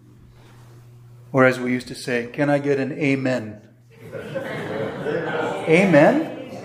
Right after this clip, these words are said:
Huh? Christ is in our midst.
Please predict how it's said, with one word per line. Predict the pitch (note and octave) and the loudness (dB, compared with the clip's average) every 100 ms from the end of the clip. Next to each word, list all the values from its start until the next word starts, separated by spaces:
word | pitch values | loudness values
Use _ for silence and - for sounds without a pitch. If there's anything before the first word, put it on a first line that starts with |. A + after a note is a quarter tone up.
| - | -6
Huh? | G3 - - - - - - - - - - - - - - - - - - D4+ - - - - - - _ | -4 -6 -10 -16 -16 -20 -20 -20 -20 -18 -20 -18 -16 -16 -16 -16 -18 -18 -20 -18 -12 -12 -12 -16 -20 -20 _
Christ | - C#3 C3+ - | 4 4 4 -4
is | C3 | -4
in | |
our | B2 A#2+ | -2 -2
midst. | B2+ B2 - - | -4 -10 -16 -20